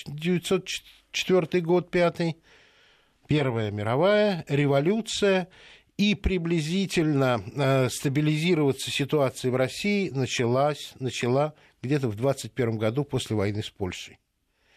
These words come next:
Вот эта цикличность, она меня поразила. Может, она несправедлива. Профессиональные историки могут найти другую цикличность. Все. Но у вас тоже двадцатый год. И один из наиболее,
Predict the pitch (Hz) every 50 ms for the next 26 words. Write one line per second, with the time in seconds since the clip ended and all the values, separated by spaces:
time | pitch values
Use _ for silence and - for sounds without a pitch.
0 | _ - - - - - - _ - 170 165 220 214 170 190 - - - 175 -
1 | 226 254 247 - - 160 143 - - - 147 160 180 202 208 202 190 185 185 185
2 | 170 - 190 180 180 170 151 143 127 127 165 220 254 226 - 214 214 214 208 202
3 | - - - 165 165 156 139 123 113 117 123 117 120 113 107 - - 160 - -
4 | 185 180 185 185 180 175 165 151 - - 185 170 170 - - 156 160 156 147 143
5 | - - 147 147 139 - - 160 156 - - - - - - - - 139 135 156
6 | 160 135 117 139 165 160 147 139 - - 127 - 131 127 - - - 123 - -
7 | - - 185 143 - - - - - _ 143 151 180 196 170 143 131 143 156 156
8 | 190 202 190 - - - _ - 196 208 220 220 190 220 208 160 147 143 151 147
9 | 139 135 - - 180 180 175 170 - 170 160 139 131 151 170 156 135 120 - -
10 | - - 135 143 143 143 139 139 127 123 135 165 170 165 156 113 135 135 135 120
11 | - - - - - - - - 120 120 127 135 135 139 135 131 151 165 160 151
12 | 147 143 131 127 120 104